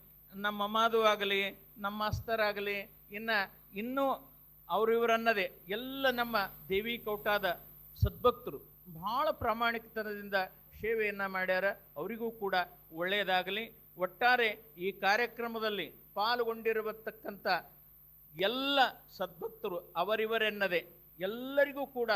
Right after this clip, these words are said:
ಗುಡ್ಡದ ಬಸವರಾಜೇಂದ್ರ ಶಿವಯೋಗಿ, ಗುರುಶಾಂತಲಿಂಗ ಶಿವಯೋಗಿ, ಆ, ಹಾನಗಲ್ಲ ಗುರುಕುಮಾರ ಶಿವಯೋಗಿ, ನಿಮಗ ಆಯುಷ್ಯ, ಆರೋಗ್ಯ, ಐಶ್ವರ್ಯ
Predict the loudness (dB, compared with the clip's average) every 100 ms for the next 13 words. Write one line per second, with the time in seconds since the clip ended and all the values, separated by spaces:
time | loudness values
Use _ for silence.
0 | 0 -6 -20 -10 -6 -4 -4 -6 -6 -2
1 | -2 -2 -4 -6 -8 -6 -4 -2 -2 -2
2 | -4 -6 -16 -20 -12 -10 -4 -2 -2 -4
3 | -6 -4 -4 -4 -2 0 0 -2 -2 -4
4 | -6 -16 -12 -4 -4 -6 -16 -2 0 0
5 | 0 0 0 0 -2 -2 0 2 4 2
6 | 0 0 0 -2 -4 -6 -12 -20 -12 -8
7 | -4 -2 -2 -4 -14 -2 0 0 -2 -2
8 | 0 -4 -8 -6 2 4 2 0 -2 -2
9 | -4 -16 -6 -2 0 0 0 0 -4